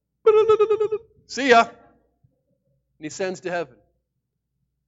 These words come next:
The disciples expected that Jesus would fully restore His kingdom,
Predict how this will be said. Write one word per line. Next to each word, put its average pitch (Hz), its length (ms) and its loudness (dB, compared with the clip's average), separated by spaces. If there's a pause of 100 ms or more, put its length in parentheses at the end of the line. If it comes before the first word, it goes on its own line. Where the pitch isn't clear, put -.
(3000)
The 139 80 -8
disciples 185 420 -2
expected 170 480 -4
that 147 100 -2
Jesus 151 360 -12
would 139 180 -6
fully 156 320 -4
restore 143 340 -8
His 139 140 -6
kingdom, 131 540 -12